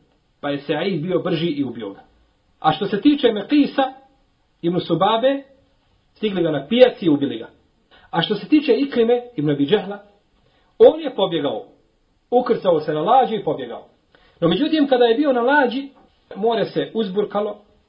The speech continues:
valovi morski, pa su kazali ljudi koji su bili prisutni, svi nevjernici, mušrici, kažu:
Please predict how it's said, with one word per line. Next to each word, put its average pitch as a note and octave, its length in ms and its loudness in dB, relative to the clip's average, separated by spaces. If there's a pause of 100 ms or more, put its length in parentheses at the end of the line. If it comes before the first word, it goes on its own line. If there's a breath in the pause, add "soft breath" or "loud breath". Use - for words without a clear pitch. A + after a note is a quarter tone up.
(300)
valovi G3 480 0
morski, G3+ 480 -12 (640)
pa D#3 100 -2
su D3+ 140 -10
kazali G3 460 0
ljudi F3+ 300 0
koji D#3 140 2
su D3 120 -4
bili F#3 220 -2
prisutni, D#3 380 -4
svi G3+ 160 -4
nevjernici, F3+ 440 -2
mušrici, F3 380 -6
kažu: E3+ 340 0